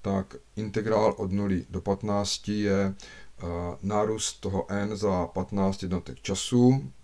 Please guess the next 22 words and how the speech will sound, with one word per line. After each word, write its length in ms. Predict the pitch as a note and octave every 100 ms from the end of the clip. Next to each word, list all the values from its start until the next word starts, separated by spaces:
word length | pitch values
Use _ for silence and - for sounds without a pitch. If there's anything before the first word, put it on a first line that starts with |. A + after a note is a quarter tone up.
| -
Ta 100 | -
jednotka 360 | F#2 F#2+ F2+ G2
času 360 | G2 F#2 -
je 180 | F2 C#2+
týden, 540 | - G#2+ A#2 A2+ A2 G#2
to 100 | F#2
znamená, 580 | F#2+ F#2 F2+ E2+ F2
eh, 680 | - - - - E2+ E2 E2
za 200 | F2 E2+
patnáct 480 | - - - E2+ -
týdnů. 440 | - G#2+ A2 A2 G2
Bavíme 360 | E2+ F#2+ F#2
se 200 | F#2 F2+
o 440 | - D#2+ E2 D2 -
hnízdě 500 | E2 E2+ E2+ D#2+ E2+
čmeláčků, 760 | C#2+ F#2+ G#2 A2+ A2 - G#2+ G#2+
to 120 | F#2
znamená, 440 | F2 F2 F2+ F2
že 120 | F2 F2
to 120 | E2+
bude, 260 | D2+ C#2
eh, 1080 | E2 - - - - - E2 E2 E2+ E2+ -